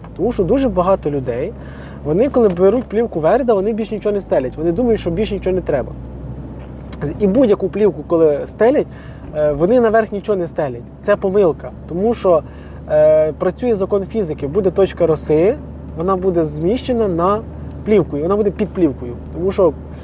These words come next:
знизу буде йти тепле повітря, зверху буде холодне повітря, і конденсуватися ота вся історія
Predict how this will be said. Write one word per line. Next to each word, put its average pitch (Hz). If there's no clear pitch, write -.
знизу 175
буде 165
йти 170
тепле 175
повітря, 233
зверху 180
буде 160
холодне 175
повітря, 220
і 233
конденсуватися 190
ота 175
вся 160
історія 185